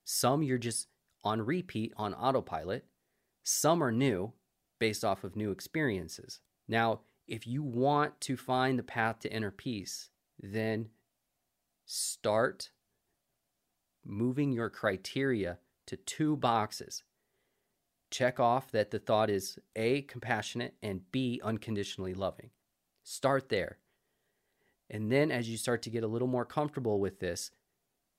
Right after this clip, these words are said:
go into the thoughts that you've accepted from the past. All the past experiences turned into thoughts. Take a look at those current beliefs that you have.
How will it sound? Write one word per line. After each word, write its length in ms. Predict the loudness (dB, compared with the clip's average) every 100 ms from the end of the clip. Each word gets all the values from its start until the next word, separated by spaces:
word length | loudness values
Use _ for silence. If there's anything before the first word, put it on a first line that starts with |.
| _ -20 -4
go 240 | 2 6 6
into 260 | 4 0
the 120 | -2
thoughts 400 | 2 4 2 0 4
that 280 | 4 4 _ _ _ _
you've 260 | -8 -6 -4
accepted 720 | -4 0 0 0 -2 -8 -8 _ _ _
from 320 | -18 -4 -2 -2
the 80 |
past. 640 | -6 0 2 2 0 -18 -20 _ _ _ _ _ _
All 220 | 2 4
the 100 | 4
past 560 | 0 4 6 6 0 -14 _ _ _ _ _
experiences 800 | -10 -8 0 4 4 2 0 -2 -2
turned 300 | -2 0 0
into 180 | -4
thoughts. 580 | -4 0 0 0 -6 -20 _ _ _ _ _ _ _ _ _ _
Take 200 | -4 0
a 40 |
look 240 | 0 0 -2
at 100 | 0
those 200 | 0 0
current 360 | -2 0 0
beliefs 400 | -2 -4 -4 -4
that 200 | -8 -6
you 100 | -6
have. 320 | -4 -2 -2